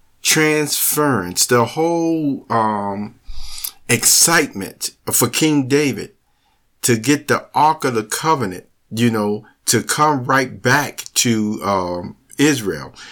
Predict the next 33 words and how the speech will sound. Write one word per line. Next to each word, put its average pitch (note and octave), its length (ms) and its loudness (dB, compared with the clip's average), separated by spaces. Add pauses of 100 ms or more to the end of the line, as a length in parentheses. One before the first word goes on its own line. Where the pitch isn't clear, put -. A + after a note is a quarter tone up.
(100)
uh, G2+ 220 0
to A2 160 0
Jerusalem. C3 760 0
Or G2 200 0
mm, G2+ 280 -4
let A#2 120 2
me A2 120 2
make G#2+ 220 2
sure. G#2 240 0 (280)
See, B2 180 2
now A#2 200 4
I, G#2+ 120 2 (140)
I G2+ 40 -2
can't B2+ 220 0
remember, G#2 440 0
but G#2 240 0
I G2+ 120 0
think, B2+ 300 -2
uh, G2 120 -2 (640)
where, A2 420 0
where A2+ 200 2
it A2 60 -4
was G2 120 -6
going, G2+ 440 -2
but F#2 140 -2
he, G#2 140 -2
'cause G2+ 220 -2
he G#2+ 100 -2
said F#2 280 0
it F#2 80 -8
was F2 140 -4
his A2+ 140 -2
house. F#2+ 320 -4